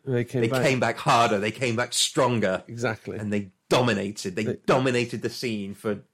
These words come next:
Speaker 2: decade afterwards.
Speaker 1: That's true.
Speaker 2: That's, that, that's a fucking winning attitude, that
Speaker 1: That
Speaker 2: is.
Speaker 1: is. That's, that's the Swedish for you. That's the Swedes.
Speaker 2: <clears throat>
Speaker 1: So, yeah, mine is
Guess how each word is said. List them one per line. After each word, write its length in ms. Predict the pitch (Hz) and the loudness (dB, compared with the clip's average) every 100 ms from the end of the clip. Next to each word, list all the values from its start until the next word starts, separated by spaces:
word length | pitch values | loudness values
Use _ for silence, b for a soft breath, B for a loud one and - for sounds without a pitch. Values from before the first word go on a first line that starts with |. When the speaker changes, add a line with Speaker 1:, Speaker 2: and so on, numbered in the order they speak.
| _ | _
Speaker 2:
decade 420 | - - 120 101 | -4 -2 0 2
afterwards. 720 | 104 101 - 95 87 87 - - | 2 0 -2 -8 -8 -8 -12 -6
Speaker 1:
That's 200 | 156 - | -6 -2
true. 240 | 226 208 - | -2 -2 -4
Speaker 2:
That's, 140 | 107 | -8
that, 360 | 107 110 120 117 | -2 2 0 0
that's 160 | 113 | -4
a 40 | 110 | -4
fucking 640 | - 117 - 101 101 101 | -2 -2 -2 -4 -4 0
winning 280 | 110 104 104 | 0 2 0
attitude, 500 | 92 - - 87 85 | -4 -8 -14 -14 -10
that 160 | 87 87 | -8 0
Speaker 1:
That 200 | 175 160 | 2 2
Speaker 2:
is. 160 | 139 | 0
Speaker 1:
is. 40 | 120 | 0
That's, 280 | 156 139 - | -2 -2 -2
that's 300 | 156 147 - | -2 -2 -6
the 220 | 127 110 _ | -6 -6 _
Swedish 540 | - - 123 110 98 - | -10 -2 0 0 -2 -4
for 200 | 98 98 | -6 -4
you. 80 | |
That's 160 | 101 123 | -4 -6
the 80 | 110 | -10
Swedes. 360 | - 107 104 - 185 | -10 -6 -6 0 0
Speaker 2:
<clears throat> 120 | 117 | 0
Speaker 1:
So, 180 | - 170 B B | 0 0 B B
yeah, 160 | 202 160 - 185 - | 2 2 0 -16 -10
mine 440 | 156 175 156 147 147 | 0 2 4 4 2
is 360 | 139 131 - | 2 0 0